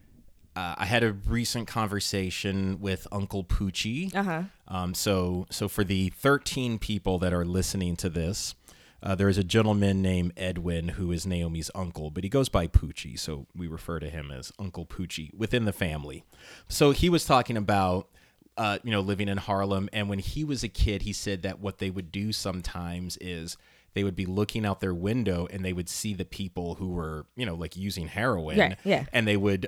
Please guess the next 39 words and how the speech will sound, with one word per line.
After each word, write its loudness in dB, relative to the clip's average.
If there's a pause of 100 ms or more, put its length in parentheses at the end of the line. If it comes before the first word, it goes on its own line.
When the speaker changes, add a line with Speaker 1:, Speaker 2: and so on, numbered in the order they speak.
Speaker 1:
hide 0
their 0
needles, -2
like, -8
you -8
know, -8
under -8
trash -4
cans -4
or -2
underneath -6
bricks -4
and -4
stuff. 0 (280)
So -6
then 4
they 8
would 0
go 4
out 2
of -2
their 2
apartment -2
and -4
then -4
they -2
would -6
move -4
the -4
needles -4 (240)
so -2
that 0
when -4
this -4
person -4
came -6
back, -4
they -6
would -8